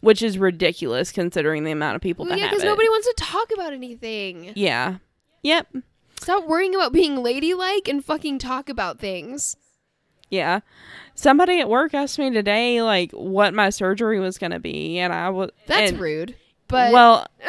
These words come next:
Speaker 1: well, I
Speaker 2: <laughs>
Speaker 1: mean, she's one of my regulars
Speaker 2: Oh,
Speaker 1: that I
Speaker 2: okay.
Speaker 1: really like, and I, I told her,
Speaker 2: It wasn't just a
Speaker 1: I'm
Speaker 2: straight
Speaker 1: like,
Speaker 2: up stranger?
Speaker 1: Yeah, no.
Speaker 2: Oh, okay.
Speaker 1: And, um, like, I told her, and I was like, "Yeah, it might be a little T M I," but, and she was like, "No, it's fine, I asked."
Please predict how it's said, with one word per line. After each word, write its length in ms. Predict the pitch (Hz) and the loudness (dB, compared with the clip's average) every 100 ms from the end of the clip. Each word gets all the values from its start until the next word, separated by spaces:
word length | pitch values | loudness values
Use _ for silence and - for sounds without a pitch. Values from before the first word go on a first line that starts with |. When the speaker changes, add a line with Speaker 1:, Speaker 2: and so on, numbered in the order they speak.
| 233 | 6
Speaker 1:
well, 120 | 269 | 8
I 80 | 262 | 8
Speaker 2:
<laughs> 0 | |
Speaker 1:
mean, 220 | 254 226 | 8 4
she's 260 | 214 294 240 | 2 0 4
one 120 | 247 | 4
of 80 | 208 | 6
my 100 | 185 | 6
regulars 560 | 170 180 175 214 302 247 | 4 2 0 4 6 6
Speaker 2:
Oh, 20 | |
Speaker 1:
that 100 | 190 | 6
I 60 | 170 | 4
Speaker 2:
okay. 80 | 165 | 4
Speaker 1:
really 180 | 160 | 0
like, 420 | 120 117 139 131 - - - - | 0 -2 -4 -8 -16 -20 -20 -4
and 300 | 202 185 180 | 2 4 2
I, 120 | - _ _ _ _ | -2 _ _ _ _
I 80 | 190 | -4
told 220 | 190 190 | 0 0
her, 140 | 247 208 | 2 2
Speaker 2:
It 40 | |
wasn't 180 | 214 220 | 2 -2
just 160 | 220 - | -6 0
a 40 | |
Speaker 1:
I'm 40 | 208 | 2
Speaker 2:
straight 220 | 202 185 | 4 2
Speaker 1:
like, 80 | 196 | -2
Speaker 2:
up 60 | - | -8
stranger? 540 | 202 180 214 214 240 - _ | -8 -8 -8 -10 -10 -16 _
Speaker 1:
Yeah, 220 | 208 214 170 | 0 2 2
no. 120 | 160 | 2
Speaker 2:
Oh, 160 | 226 | 2
okay. 320 | 208 208 185 233 _ _ - | 0 -4 -10 -12 _ _ -2
Speaker 1:
And, 420 | 214 202 190 185 | 4 6 6 2
um, 500 | 104 175 151 147 196 - _ _ - | 0 -2 -2 -6 -10 -14 _ _ -8
like, 160 | 202 196 | -4 -2
I 100 | 196 | -4
told 260 | 190 196 | -2 0
her, 120 | 233 202 | 0 0
and 80 | 196 | -2
I 20 | |
was 160 | 220 220 | -4 -4
like, 200 | 190 202 | -4 -4
"Yeah, 260 | 233 247 | 0 2
it 40 | 240 | 2
might 180 | 240 233 | 2 2
be 80 | 262 | 2
a 60 | |
little 220 | 240 240 | 4 4
T 140 | 240 233 | 2 2
M 100 | 214 | 2
I," 300 | 196 175 180 | 2 2 2
but, 220 | 180 139 | 2 0
and 100 | 196 | -2
she 120 | - 262 | -2 -2
was 80 | 269 | 0
like, 140 | 277 | 0
"No, 180 | 220 339 | 2 2
it's 120 | 320 | 0
fine, 200 | - 294 | 0 2
I 100 | 247 | 4
asked." 560 | 196 214 240 190 - - | 2 2 0 -2 -10 -14